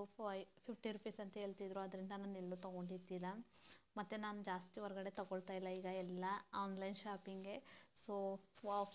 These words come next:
super ಆಗಿದೆ. ಇದಕ್ಕಂತೂ ನಾನು ನಿಜವಾಗ್ಲೂ ಹೇಳ್ತೀನಿ, ನನಗೆ ನಾನು ತೊಗೊಂಡಿರೋ ಪ್ರಾಡಕ್ಟ್ಗಳಲ್ಲಿ ಇದೆ ನಂಗೆ ತುಂಬ ಇಷ್ಟ ಆಗಿದ್ದು. ನೋಡಿ ಎಷ್ಟು long ಆಗಿದೆ. ಮತ್ತು ಒಂದಕ್ಕೊಂದು ಯಾವುದಾದ್ರೂ ನೀವು dress, saree ಹಾಕೊಂಡಾಗ ಅದಕ್ಕೆ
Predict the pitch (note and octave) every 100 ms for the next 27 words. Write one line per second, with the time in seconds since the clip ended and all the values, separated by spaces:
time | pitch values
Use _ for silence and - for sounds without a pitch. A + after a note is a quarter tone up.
0 | - A3+ G#3 - G3 G3 F#3+ G3 F#3+ -
1 | A3+ A3 G#3 G3+ A#3+ B3 - - _ _
2 | A#3+ - - G3+ G3 F#3 A3 G#3+ A3 G#3
3 | G#3 G3+ G3+ G3+ G3+ G3 F#3+ G3 G3+ G#3+
4 | G#3+ G3 F#3+ G3+ - G#3 G#3 G3+ G3 G3+
5 | G3+ - G3 G3+ G3 G3+ G3+ - F#3+ F#3+
6 | F#3 F#3+ F3 G3 C4 - - - - -
7 | - G#3 G3+ G3 - - G#3 F#3 F#3+ G3+
8 | G3 F#3+ F#3 F3+ F3+ G3 - - G3+ G#3+
9 | G#3 G3+ A3 A3+ G#3 G#3+ F#3 G3+ A3 G#3+
10 | G#3+ G#3+ G#3 G#3 G3 F#3 G3+ G#3 - G3+
11 | F#3 G#3 F#3+ G3+ G3 G3 G3+